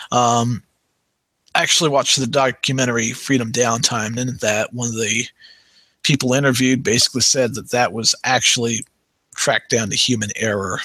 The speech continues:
Mitnick had nothing to do with it. Um, there were all, there were also claims that Mitnick was the F B I's most wanted computer hacker, which is, was actually false. He was on a U S Marshals poster,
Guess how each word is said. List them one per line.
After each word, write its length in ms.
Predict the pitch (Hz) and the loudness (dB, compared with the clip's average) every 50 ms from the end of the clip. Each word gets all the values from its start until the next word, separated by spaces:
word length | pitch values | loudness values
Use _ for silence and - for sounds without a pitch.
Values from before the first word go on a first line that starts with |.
| - | -6
Mitnick 340 | 117 117 - 95 101 117 - | -4 -4 -2 -2 -2 -2 -2
had 180 | - 110 110 107 | -2 -4 -4 -2
nothing 300 | 110 104 104 - 110 95 | -2 -2 0 0 -2 -2
to 60 | 92 | -2
do 220 | - - 104 101 95 | -4 -4 -2 -2 -2
with 180 | 92 90 - | -2 -2 -2
it. 200 | - 82 92 - - - - - - - - - - - - - - - - - - | -2 -2 -4 -6 -8 -10 -8 -8 -6 -6 -6 -6 -6 -8 -8 -8 -10 -12 -10 -6 -2
Um, 380 | 120 113 113 107 107 113 - - _ _ _ _ _ - - - | -2 0 0 0 -2 -4 -6 -10 _ _ _ _ _ -20 -6 -2
there 100 | 170 175 | 0 2
were 100 | 160 156 | 2 2
all, 260 | 160 151 - - _ _ _ _ _ - | 2 0 0 -4 _ _ _ _ _ -2
there 80 | 170 | 0
were 160 | 180 180 160 - | 2 2 2 2
also 480 | - - 160 175 175 156 - - 135 | 0 0 2 2 4 4 2 2 0
claims 380 | 123 - 151 135 131 131 127 - | 0 0 2 2 4 4 2 0
that 120 | 131 - | 0 0
Mitnick 400 | 127 - - - - 127 123 - - - | -2 -2 -2 -2 -4 -6 -6 -6 -4 -4
was 560 | 127 120 113 117 113 - - - - - - - - - - - _ _ _ | -2 -2 0 0 0 0 0 0 -2 -4 -8 -16 -20 -20 -20 -20 _ _ _
the 120 | - 143 139 | -2 0 0
F 140 | 127 - - | 0 0 0
B 100 | 135 131 | 0 2
I's 280 | 123 120 120 - - | 2 2 2 0 -2
most 240 | 135 120 - - - | -2 0 -2 -2 -2
wanted 280 | 131 123 117 113 - - | -2 -4 -4 -4 -4 -6
computer 460 | - 117 107 - - 135 127 120 107 | -8 -6 -4 -2 -2 -2 -2 -2 -4
hacker, 380 | 101 110 87 78 - - 107 | -4 -4 -6 -6 -6 -6 -8
which 220 | 110 104 113 - - | -10 -4 -2 -2 0
is, 240 | 113 - - - - _ _ | 0 0 0 0 -2 _ _
was 160 | 117 127 135 - - _ _ _ _ _ _ _ _ - | -4 -2 -2 -2 -6 _ _ _ _ _ _ _ _ -2
actually 340 | - 220 247 - - 160 131 | 0 0 2 2 0 0 0
false. 480 | - - 156 147 127 101 92 87 - - | 0 0 0 0 2 2 2 2 2 2
He 80 | 135 | 2
was 140 | 131 123 - | 2 2 0
on 180 | - - 147 135 | 2 2 2 2
a 60 | 131 | 0
U 180 | 123 113 123 113 | 0 -2 -2 -2
S 200 | 104 - - 139 | 0 0 0 0
Marshals 420 | 147 139 - - 139 110 - - | 0 0 2 0 0 0 -2 -2
poster, 680 | - - - 113 104 107 - - - 107 104 104 - | -2 -2 -4 -2 0 0 0 -2 -2 -6 -10 -12 -12